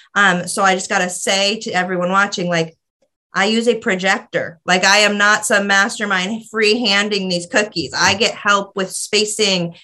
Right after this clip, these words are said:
Yeah, spacing and small details or writing. Like, I use a projector, which helps me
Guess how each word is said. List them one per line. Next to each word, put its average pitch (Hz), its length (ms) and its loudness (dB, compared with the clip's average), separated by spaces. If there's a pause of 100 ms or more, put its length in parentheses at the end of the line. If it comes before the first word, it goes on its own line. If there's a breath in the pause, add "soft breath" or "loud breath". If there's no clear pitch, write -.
Yeah, 220 280 2 (200 soft breath)
spacing 240 840 2 (100)
and 175 480 0
small 214 420 2
details 220 600 0
or 170 240 0
writing. 208 420 2
Like, 196 240 -4
I 190 120 0
use 214 200 -2
a 208 80 -2
projector, 190 560 -2
which 175 180 0
helps 196 380 0
me 185 380 -2